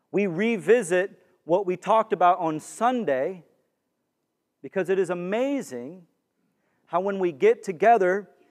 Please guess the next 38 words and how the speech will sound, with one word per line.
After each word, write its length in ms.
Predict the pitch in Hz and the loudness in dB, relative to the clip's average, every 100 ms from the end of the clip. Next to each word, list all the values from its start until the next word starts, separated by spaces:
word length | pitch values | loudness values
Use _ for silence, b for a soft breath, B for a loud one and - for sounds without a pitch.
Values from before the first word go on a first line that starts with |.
| _ _ _ _ | _ _ _ _
we 100 | 147 | 2
all 220 | 180 220 | 6 6
heard 320 | 160 214 247 269 | 4 2 2 2
something 420 | 196 160 165 147 | -2 -2 -8 -12
together. 540 | 139 143 143 185 190 _ _ _ | -2 0 0 -2 -8 _ _ _
Maybe 180 | 156 185 | -6 -4
we've 180 | 226 196 | -2 -4
taken 360 | - 214 220 202 | 0 0 0 0
different 340 | 202 202 185 | -2 -2 -6
notes 380 | 175 214 220 - | 2 2 0 -8
on 220 | 160 139 | -6 -6
it. 160 | 151 196 b b | -6 -10 b b
Maybe 180 | 165 220 | -6 -2
God's 340 | 190 208 196 | 2 4 4
been 140 | 180 175 | -2 -8
stirring 540 | - - 226 240 220 | -10 0 2 2 0
something 440 | - 170 147 147 147 | -6 -8 -6 -10 -8
in 200 | 139 135 | -6 0
us. 440 | 156 202 - - b b | 0 -2 -10 -20 b b
And 160 | 147 165 | -10 -10
so 220 | - 202 | 0 0
whenever 300 | 185 208 226 | 2 2 2
we 140 | 233 185 | 0 4
get 200 | 226 220 | 4 4
into 180 | 190 | -4
small 380 | 175 202 226 247 | -6 0 0 2
group, 300 | 170 185 190 b b | 0 0 0 b b
I 140 | 196 | 2
start 340 | 254 - 208 226 | 2 4 4 6
our 140 | 196 | 4
group 280 | 156 190 226 | 6 2 2
mo-, 260 | 180 170 214 | 2 2 2
most 600 | 190 185 175 208 214 196 | -6 -8 2 4 4 0
weeks 300 | 240 240 - | -2 -2 0
by 220 | 170 170 | 2 2
just 220 | 180 185 | 0 -2
saying, 300 | 190 196 185 | -2 -2 -4
"Hey, 300 | 196 226 | -6 -6